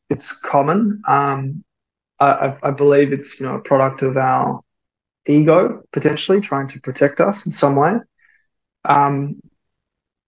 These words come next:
what, what I've learned, though, is everyone's having these thoughts, <laughs> right? So, and it's, it's, like, called the spotlight effect, where, you know, you, you walk into a room at an event,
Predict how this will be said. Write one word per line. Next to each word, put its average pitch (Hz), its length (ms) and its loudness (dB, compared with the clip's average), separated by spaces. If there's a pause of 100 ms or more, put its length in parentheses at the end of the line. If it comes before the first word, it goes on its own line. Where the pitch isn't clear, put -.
(160)
what, - 240 2
what 196 140 4
I've 196 160 2
learned, 185 300 2
though, 151 180 6
is 147 500 -2 (840)
everyone's 185 600 4
having 170 320 0
these 147 320 -2
thoughts, - 640 -2 (180)
<laughs> - 180 -14
right? 180 320 -4
So, - 280 0
and 160 160 2
it's, 160 300 -4
it's, 156 380 -2
like, 143 180 0
called 170 220 0
the 147 40 -2
spotlight 170 500 0
effect, 143 420 -8
where, 139 360 2 (360)
you 135 60 -2
know, 139 60 0
you, 143 240 2
you 147 120 0
walk 165 380 2 (760)
into 156 360 4
a 139 120 6
room 160 500 2 (320)
at 143 100 4
an 139 120 2
event, 151 540 -2